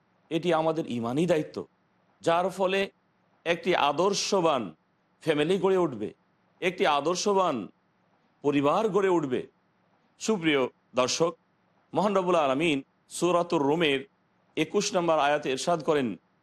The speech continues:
"ওয়া মিন আয়াতিহি আন খালাকা লাকুম মিন আনফুসিকুম আজওয়াজা।"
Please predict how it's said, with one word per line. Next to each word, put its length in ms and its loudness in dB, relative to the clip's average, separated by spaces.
"ওয়া 120 2
মিন 240 0
আয়াতিহি 1000 2
আন 220 -2
খালাকা 560 0
লাকুম 300 -2
মিন 340 -2
আনফুসিকুম 800 -4
আজওয়াজা।" 800 0